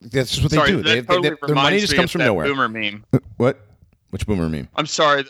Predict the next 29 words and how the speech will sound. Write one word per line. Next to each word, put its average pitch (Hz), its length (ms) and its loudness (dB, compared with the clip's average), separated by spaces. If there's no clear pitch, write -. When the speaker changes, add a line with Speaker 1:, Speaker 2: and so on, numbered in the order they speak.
Speaker 2:
uh, 143 220 0
the 143 160 2
boomer 160 340 0
meme 147 260 0
of 127 160 -2
Jesus 143 540 0
driving 139 480 0
the, 127 200 2
uh, 117 220 2
the 117 160 -8
Jews 135 380 -2
out 131 200 2
of 113 80 -8
the, 113 220 0
out 123 140 2
of 113 60 -8
the 117 80 -4
temple, 127 400 -2
the, 107 80 -12
driving 120 320 0
the 113 60 -4
merchants 123 440 0
Speaker 1:
Mm-hmm. 143 100 4
Speaker 2:
out, 135 240 0
and 123 120 -2
it's, - 240 -4
and 127 260 0
it's 120 180 -2
a, 123 100 0